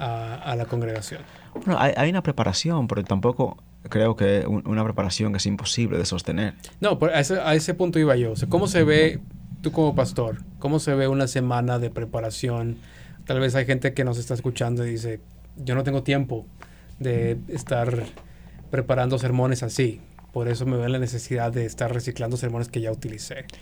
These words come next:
Speaker 2: Me gustaría saber por qué no tiene tiempo.
Speaker 1: Ca-, bueno, en, en contextos de Latinoamérica hay mucho bivocacional,
Speaker 2: Ok.
Speaker 1: pastores vocacionales. Que, ¿cómo animaríamos a estos pastores a prepararse? Bueno, antes de entrar en eso, ¿cómo se ve tu semana, para empezar?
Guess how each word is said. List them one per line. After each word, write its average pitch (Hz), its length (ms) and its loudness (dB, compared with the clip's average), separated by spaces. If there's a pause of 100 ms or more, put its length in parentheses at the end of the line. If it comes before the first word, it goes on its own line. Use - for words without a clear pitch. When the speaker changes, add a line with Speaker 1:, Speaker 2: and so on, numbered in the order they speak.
(120)
Speaker 2:
Me 92 100 0
gustaría 90 240 2
saber 82 240 4
por 80 160 -2
qué 87 100 0
no 82 80 0
tiene 71 220 -2
tiempo. 92 380 -4 (320)
Speaker 1:
Ca-, 143 160 0
bueno, 143 200 4
en, 123 220 -2
en 127 280 0
contextos 127 460 -2
de 156 60 4
Latinoamérica 135 480 2
hay 135 40 2
mucho 139 320 0
bivocacional, 123 840 -2
Speaker 2:
Ok. - 180 -2
Speaker 1:
pastores 120 280 0
vocacionales. 120 520 -2
Que, 143 200 -6
¿cómo 143 200 2
animaríamos 127 540 2
a 113 240 -4 (420)
estos 135 220 -4
pastores - 760 -2 (460)
a 120 220 -4
prepararse? 131 680 2 (300)
Bueno, 165 180 6
antes 185 220 4
de 202 40 2
entrar 190 180 6
en 180 80 6
eso, 185 320 2 (240)
¿cómo 196 200 6
se 196 100 4
ve 185 80 8
tu 190 100 4
semana, 131 440 4
para 123 140 2
empezar? 120 400 -2